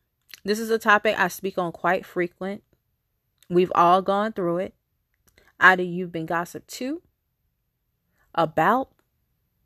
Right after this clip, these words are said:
or you've contributed in a matter in some form or way. You know, as I was preparing for this episode, I was channeling <laughs> two songs.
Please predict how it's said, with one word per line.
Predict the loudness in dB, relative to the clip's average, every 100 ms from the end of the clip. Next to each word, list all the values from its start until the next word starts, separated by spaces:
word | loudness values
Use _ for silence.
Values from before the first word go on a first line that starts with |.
| _ _ _
or | -2
you've | -2 -6
contributed | -8 -10 -4 -2 -2 -4
in | -4
a | -6
matter | -8 -8 -12
in | -12
some | -10 -12
form | -10 -12 -10 -10 -14
or | -14
way. | -14 -14 -16 _ _ _ _ _ _ _ _ _ _ _ _ _ _ _ _ _ _ _ _ _ _ _ _ _ -20 -20 _
You | 0 2
know, | 2 0
as | 2 2 2 2
I | 0 2
was | 0
preparing | -4 -6 -2 -2 -4
for | -2 -2
this | 0 -4
episode, | -8 -8 -10 -6 -4 -4 0
I | 0
was | -2 -10
channeling | -8 -6 -4 -4 -4 -6 -8 -16 -2 -2 -2
<laughs> | -16 -16 -20 -20 _
two | 2 2
songs. | 2 0 -2 -4 -10 -14 -18 -20